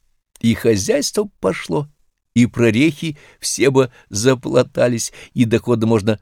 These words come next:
учить верить, и себя привести в возможность выплатить все долги. И оканчивал он речь свою: «Но что прикажете делать? Нет, да и нет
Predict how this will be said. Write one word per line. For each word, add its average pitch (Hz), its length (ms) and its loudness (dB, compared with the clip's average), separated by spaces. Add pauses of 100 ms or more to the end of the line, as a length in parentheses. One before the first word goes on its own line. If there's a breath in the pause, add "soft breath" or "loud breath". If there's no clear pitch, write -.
учить 113 480 -2
верить, 104 500 -2 (540 soft breath)
и 101 80 2
себя 107 400 0
привести 220 560 -2
в 214 80 -2
возможность 190 640 0 (220 loud breath)
выплатить 131 520 0
все - 220 -8
долги. 117 360 -6 (1000)
И 90 140 -2
оканчивал 135 600 -2
он 131 120 -4
речь 123 260 -4
свою: - 300 -6 (340)
«Но 156 280 2
что 269 400 -2
прикажете 202 920 -2
делать? 92 720 -8 (500)
Нет, 143 340 -2 (680)
да 90 180 0
и 101 160 6
нет 147 240 0